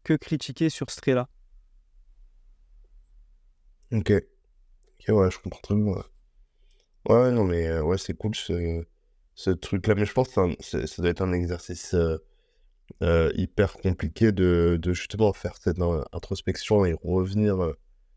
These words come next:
Speaker 2: dans le passé. Ça, ça doit être, euh, ça doit être dingue comme, comme, comme exercice, tu vois. Mais je pense que quand tu sors de là, t'es, ouais, t'es, t'es soulagé, quoi.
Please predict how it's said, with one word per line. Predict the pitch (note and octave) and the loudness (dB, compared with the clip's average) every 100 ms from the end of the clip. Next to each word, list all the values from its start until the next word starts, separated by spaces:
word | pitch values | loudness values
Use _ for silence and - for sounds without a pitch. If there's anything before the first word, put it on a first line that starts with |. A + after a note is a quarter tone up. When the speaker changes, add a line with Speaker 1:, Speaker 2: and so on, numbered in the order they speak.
| _ - | _ -12
Speaker 2:
dans | F2+ F2+ | 2 4
le | F2+ | 4
passé. | - F2+ - G#2 G#2 | 4 0 2 0 0
Ça, | - E2 | 2 0
ça | E2 D#2+ | 0 0
doit | D#2+ | 0
être, | E2 - | -2 -2
euh, | D#2 C#2+ - - _ _ _ _ _ _ _ _ _ _ - | -2 -2 -6 -14 _ _ _ _ _ _ _ _ _ _ -20
ça | - - | -10 -2
doit | D#2+ | 2
être | D#2 D2 | 2 4
dingue | G2+ G2 | 4 4
comme, | - F#2 E2+ | 2 2 2
comme, | D#2+ F2 E2 D#2+ - | 0 -2 -2 -2 -4
comme | - F2+ | -2 0
exercice, | F2 F2 F2 - F#2 | 2 0 -4 -6 -10
tu | - | -4
vois. | E2+ E2+ | -2 0
Mais | F2 | -2
je | - | -2
pense | G2+ - | -4 -4
que | - | -4
quand | G2 | -4
tu | - | -4
sors | - F#2+ | 0 0
de | F#2 | 2
là, | F#2 G2+ - _ - - _ _ _ | 2 2 0 _ -20 -20 _ _ _
t'es, | - E2+ E2 E2 D#2+ D#2 D2+ D#2 | 0 2 2 2 0 0 0 0
ouais, | D2+ - | -2 -4
t'es, | - D2+ C#2+ - - _ _ _ _ _ _ _ - | -6 -6 -6 -8 -14 _ _ _ _ _ _ _ -10
t'es | - | -8
soulagé, | - F2+ E2 F2+ | -4 2 2 2
quoi. | - | -4